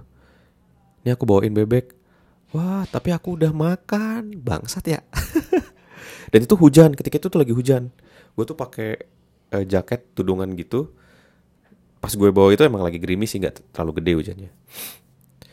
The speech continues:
"Ini, ah, aku udah makan." "Ya terus gimana dong, aku, aku udah beli dua." "Ya udah, buat kamu aja dua-duanya." "Tapi kan aku ini beliin buat kamu." "Ya gimana ya, tapi aku udah makan, nggak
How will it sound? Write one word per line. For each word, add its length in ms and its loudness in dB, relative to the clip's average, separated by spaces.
"Ini, 320 0
ah, 240 -2
aku 160 -2
udah 80 2
makan." 640 -6
"Ya 80 -6
terus 160 0
gimana 320 2
dong, 160 2
aku, 160 -8
aku 240 -10
udah 160 2
beli 160 -2
dua." 240 -2
"Ya 160 -2
udah, 80 2
buat 160 0
kamu 160 0
aja 160 0
dua-duanya." 560 0
"Tapi 80 -14
kan 160 -4
aku 160 0
ini 80 2
beliin 240 0
buat 240 0
kamu." 320 -2
"Ya 80 -4
gimana 400 -6
ya, 80 -4
tapi 240 -6
aku 160 -4
udah 80 2
makan, 400 -6
nggak 160 -2